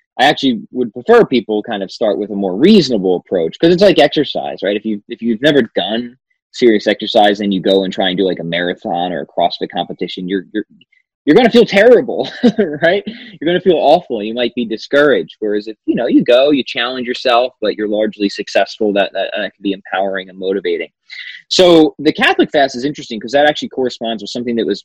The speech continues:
pretty popular, um, a number of years ago, and I still think it's a good approach. It's called the five two fast. And the five two fast, like, you think they would almost just get this from the Catholic Church, right? Two days a week, you just have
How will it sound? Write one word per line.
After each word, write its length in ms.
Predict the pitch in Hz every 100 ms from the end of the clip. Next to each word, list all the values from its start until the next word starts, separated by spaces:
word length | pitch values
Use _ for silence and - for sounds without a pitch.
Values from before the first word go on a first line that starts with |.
| _
pretty 240 | 131 107 -
popular, 640 | 104 113 123 101 90 85 - _ _ _ _ _ -
um, 680 | 113 104 98 92 92 92 92
a 60 | 117
number 220 | 120 113
of 100 | 95
years 240 | 107 127
ago, 180 | 120 95
and 80 | 92
I 40 |
still 200 | 92 127
think 180 | 123 110
it's 140 | 104 98
a 80 |
good 160 | 87 98
approach. 400 | 92 127 127 -
It's 120 | 92
called 200 | - 117
the 80 | 98 -
five 340 | 104 104 98
two 200 | - 113
fast. 540 | 104 - - _ - _ _ _ _ _
And 120 | 117 117
the 60 |
five 260 | - 147 139
two 140 | 131
fast, 320 | 131 139 117
like, 80 | 117
you 80 | 120
think 180 | 175 156
they 100 | 123
would 140 | 113
almost 340 | 104 117 113 -
just 200 | 107 -
get 180 | 107
this 140 | 107 -
from 120 | 104
the 80 | 90
Catholic 360 | 98 87 85
Church, 240 | - 127 -
right? 220 | 98 131
Two 180 | - 180
days 260 | 190 175 165
a 40 |
week, 320 | 135 104 104 _ _ _ _ _ _
you 120 | 127
just 180 | 135 135
have 320 | 131 113 113